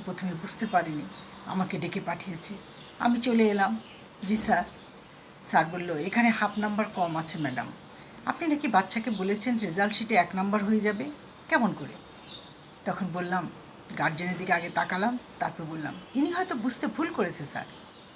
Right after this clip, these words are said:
কথাটা হলো নিরানব্বই পয়েন্ট নিরানব্বই,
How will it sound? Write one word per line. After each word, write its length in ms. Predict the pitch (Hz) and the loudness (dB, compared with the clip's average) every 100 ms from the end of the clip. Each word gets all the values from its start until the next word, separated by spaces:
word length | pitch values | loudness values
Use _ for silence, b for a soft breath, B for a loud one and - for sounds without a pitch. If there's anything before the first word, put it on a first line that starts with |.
| - - - B B - | -20 -20 -20 B B 6
কথাটা 320 | 202 226 359 | 8 8 4
হলো 340 | 370 339 190 - - - - | 2 2 0 -4 -10 -14 -2
নিরানব্বই 840 | 202 294 339 359 262 285 370 392 392 - - - - - - - - - | 4 6 10 8 8 6 4 4 -4 -12 -20 -20 -20 -18 -16 -14 -14 2
পয়েন্ট 340 | 214 220 220 208 - - - - - - - - - 202 | 8 10 10 4 -4 -12 -16 -16 -16 -18 -18 -18 -6 4
নিরানব্বই, 600 | 226 220 196 170 302 | 8 8 6 4 2